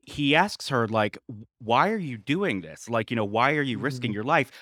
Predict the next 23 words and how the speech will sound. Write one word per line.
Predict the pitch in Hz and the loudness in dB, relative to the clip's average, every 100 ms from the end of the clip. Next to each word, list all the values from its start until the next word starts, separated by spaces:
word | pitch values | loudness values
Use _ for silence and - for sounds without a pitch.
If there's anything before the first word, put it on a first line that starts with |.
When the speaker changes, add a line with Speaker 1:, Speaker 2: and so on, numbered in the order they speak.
| - - | -20 -10
Speaker 1:
He | - 185 | -6 -4
can't | 208 214 185 | -2 -2 -2
even | 175 160 | -2 -4
conceive | - 156 135 - - 185 196 175 139 120 117 - - | -4 -4 -4 -6 -8 -4 -4 -2 -2 -4 -8 -16 -18
why | 107 131 143 | -2 2 4
somebody | 143 - 151 143 139 | 2 0 0 0 0
would | 131 135 120 | 0 -2 -2
be | 120 | -6
helping | - 190 - 87 73 | -2 -2 -2 -10 -10
them, | 73 64 - _ _ _ | -14 -16 -20 _ _ _
right? | 113 127 - _ - _ | 2 4 2 _ -20 _
Like, | 131 131 | 4 4
Speaker 2:
Yeah. | 156 151 117 | 4 2 4
Speaker 1:
like, | 147 147 - | 2 0 2
I | 147 | 4
really | 143 156 170 156 | 6 4 2 0
think | - 160 156 - - - | 0 2 2 0 -10 -20
through | - 131 156 | -12 -2 0
the | 143 139 127 | 4 4 2
experience | - - 139 139 143 120 110 | -2 -4 0 2 4 2 2
of | 113 95 | 0 0
this | 104 101 | -2 -4
show, | - - 139 135 107 98 95 | -4 -2 2 4 4 2 0